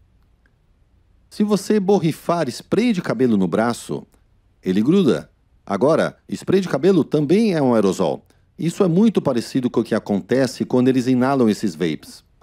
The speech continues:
Os cigarros eletrônicos produzem esse aerosol, comumente chamado de vapor, e os usuários o inalam do dispositivo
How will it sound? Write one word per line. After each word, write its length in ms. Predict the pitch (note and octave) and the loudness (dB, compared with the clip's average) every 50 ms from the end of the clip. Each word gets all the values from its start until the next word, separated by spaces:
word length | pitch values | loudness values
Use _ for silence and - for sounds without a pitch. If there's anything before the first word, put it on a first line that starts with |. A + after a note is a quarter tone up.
| _ _ _ _ _ _ _ _ _ _ _ _ _ _ _ _ _ _ _ _ _ _ _ _ _ _ _ | _ _ _ _ _ _ _ _ _ _ _ _ _ _ _ _ _ _ _ _ _ _ _ _ _ _ _
Os 160 | C#3+ D#3 F3 | -4 -4 -2
cigarros 400 | - - F3 G3 F#3 E3+ F3 D3+ | -2 -2 -2 0 0 0 2 2
eletrônicos 640 | D#3 C3+ B2+ A#2 - D#3+ F3 F3+ D3+ - - A#2+ - | 2 2 2 0 0 0 0 0 0 0 0 -2 -2
produzem 560 | - - C#3+ C#3+ C#3+ E3+ F3 D#3 D#3+ D#3 D3+ | 0 0 0 4 4 4 4 4 2 2 2
esse 180 | D3+ C#3+ - - | 0 0 0 0
aerosol, 600 | C#3+ C3+ B2 A2 A2+ C3+ D#3 C#3+ G2+ - - _ _ _ _ _ _ _ | 2 2 2 2 2 0 2 0 0 -2 -4 _ _ _ _ _ _ _
comumente 520 | - F3 F3+ F3+ D3+ D#3 F3 F3 - - F3 | 0 2 2 2 4 2 0 0 0 -2 -4
chamado 460 | - - C3+ B2+ C3 C3+ C3 B2 B2+ | 0 0 0 2 2 0 0 0 -2
de 80 | A#2+ | -2
vapor, 480 | B2 C3+ C3+ - - F#3 F3+ B2 E2+ - _ _ _ _ _ _ _ _ _ - | 0 -2 -2 0 2 2 2 2 0 -4 _ _ _ _ _ _ _ _ _ 0
e 80 | A2+ | 2
os 140 | C3 B2+ C#3+ | 2 4 2
usuários 580 | D3+ C3+ C3 C#3 C3+ D3 E3 E3+ D3+ B2 G#2 A2+ | 0 2 2 2 2 2 2 2 0 0 0 2
o 100 | B2 B2+ | 2 2
inalam 460 | B2 B2 C#3 D#3+ E3 D#3 C#3 C3 A#2+ | 2 2 2 2 2 2 2 2 4
do 140 | A#2+ B2 A2 | 2 2 2
dispositivo 880 | A#2+ A#2 - - C#3+ C3 C3+ C3+ - - F#3 A3 A#3 G#3+ A#3 B3 A#3+ | 0 -4 -4 -2 -4 -4 -4 -6 -4 -2 0 0 0 0 -2 -4 -4